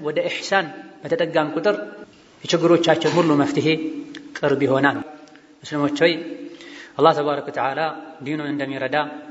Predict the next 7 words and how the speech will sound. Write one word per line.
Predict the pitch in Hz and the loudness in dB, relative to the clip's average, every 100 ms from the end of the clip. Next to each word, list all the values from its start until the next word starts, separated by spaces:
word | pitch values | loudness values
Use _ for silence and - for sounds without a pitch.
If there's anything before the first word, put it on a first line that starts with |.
| - - - | -20 -20 0
ባሮቹን | 139 160 170 165 - 175 | 6 6 6 0 -2 -2
እንደሚረዳ | 156 143 143 139 143 160 143 - - - - - | -2 -2 0 0 2 2 0 -8 -16 -20 -20 -6
ቃል | 147 139 | -2 -2
ገብቷል። | 135 127 - 107 - - - | -2 -8 -10 -12 -14 -20 0
በአንጻሩ | 147 175 175 165 151 | 2 2 2 2 2
ደግሞ | 143 139 156 180 175 - - - | -2 -6 -6 -6 -10 -18 -20 -16
ሸይጣን | - 139 139 160 | -6 -4 0 -2